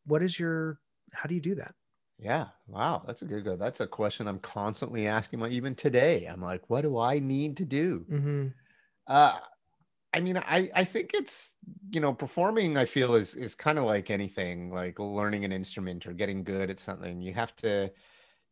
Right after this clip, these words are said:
Speaker 2: do it a bunch to realize what you're comfortable with, what you're good at, you
Speaker 1: Mm-hmm.
Speaker 2: know? I, I think there's a lot of people who, you know, start comedy and they don't really know what they're good at yet. They might be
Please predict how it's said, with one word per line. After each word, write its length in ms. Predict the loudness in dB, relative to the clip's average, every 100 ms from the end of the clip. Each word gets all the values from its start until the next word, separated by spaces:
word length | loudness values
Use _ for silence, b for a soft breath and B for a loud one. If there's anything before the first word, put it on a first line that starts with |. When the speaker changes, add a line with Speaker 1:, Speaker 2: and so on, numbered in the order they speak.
| 0
Speaker 2:
do 260 | 6 10 12
it 100 | 10
a 80 |
bunch 760 | 8 6 6 6 2 -8 -14 -14
to 240 | -6 -4 -4
realize 760 | 0 2 2 4 2 0 -8 _
what 400 | -16 0 0 2
you're 180 | 0 -2 -6 -8
comfortable 600 | -6 -6 -6 -4 -2 0
with, 440 | 4 2 0 _ _ _ _ _ _
what 300 | 2 4 4
you're 140 | 2 2
good 320 | 6 8 10
at, 300 | 8 6 4 -4
you 140 | -2
Speaker 1:
Mm-hmm. 0 |
Speaker 2:
know? 340 | 2 2 2 -2
I, 140 | -4 -2
I 120 | 2 2
think 260 | 0 -2
there's 180 | 0 2
a 60 | 4
lot 200 | 6 6
of 160 | 2 -4
people 460 | -6 -2 0 0
who, 320 | -2 -6 -6 -8
you 80 | -8
know, 120 | -6
start 360 | -6 -2 -2 -2
comedy 400 | -4 -4 -2 -4
and 80 | -2
they 80 | 2
don't 220 | 2 0 -4
really 380 | -2 0 0 0
know 180 | 2 2
what 180 | 0 -4
they're 120 | -4
good 220 | -2 -2
at 220 | -4 -6
yet. 260 | -12 -14 -6
They 80 | -2
might 160 | 0
be 120 | -2